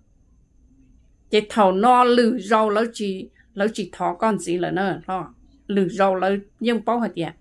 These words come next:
do cụ thỏ nữa chỉ nữa chắc ăn no cụ đùa. Do cụ thỏ nữa chỉ nữa chắc ăn đà cụ đùa. Còn nói do ít khó quá. Cũng khá xe rong hả? Nè. Bên nhau đâu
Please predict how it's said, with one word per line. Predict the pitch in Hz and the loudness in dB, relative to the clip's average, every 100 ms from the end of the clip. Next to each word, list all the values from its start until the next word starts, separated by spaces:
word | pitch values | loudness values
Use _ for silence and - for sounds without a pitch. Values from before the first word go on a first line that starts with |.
| _ _ _ _ _ _ _ _ _ _ | _ _ _ _ _ _ _ _ _ _
do | - 240 | 2 4
cụ | 220 208 214 | 2 -4 -8
thỏ | - 208 202 233 | -2 4 4 4
nữa | 226 196 | 0 -4
chỉ | 190 | -4
nữa | 190 180 | -4 -4
chắc | 196 226 | -4 -4
ăn | 254 254 | -2 0
no | 254 | 0
cụ | 208 - 170 | -2 -8 -10
đùa. | - 175 170 _ _ _ _ _ _ _ _ _ - | -4 -4 -6 _ _ _ _ _ _ _ _ _ -2
Do | 214 | 0
cụ | 208 202 | 0 -6
thỏ | - 208 220 | 0 2 4
nữa | 214 175 | 2 -2
chỉ | 180 | 0
nữa | 175 170 | 0 0
chắc | 175 | -2
ăn | - 233 202 | -2 -4 -2
đà | 202 180 165 | -4 -4 -10
cụ | 156 156 | -14 -14
đùa. | 156 - _ _ 170 - _ _ _ _ _ _ _ _ | -18 -20 _ _ -20 -20 _ _ _ _ _ _ _ _
Còn | 185 | 0
nói | 175 170 | 2 4
do | 180 190 | 2 2
ít | 240 247 | 0 -6
khó | - 185 165 - | -4 -4 -2 -4
quá. | 170 156 139 139 _ _ _ _ _ _ _ _ _ _ _ _ _ _ _ _ | -6 -6 -8 -16 _ _ _ _ _ _ _ _ _ _ _ _ _ _ _ _
Cũng | - 190 | 0 2
khá | 240 | 2
xe | 294 - 233 | 0 2 2
rong | 208 180 170 | 2 -2 -2
hả? | 151 190 - _ - | -8 -10 -14 _ -14
Nè. | 160 147 - _ _ _ _ _ _ _ _ _ _ _ _ _ _ | -12 -12 -16 _ _ _ _ _ _ _ _ _ _ _ _ _ _
Bên | 294 320 311 | 2 4 2
nhau | 320 | 0
đâu | 330 | -2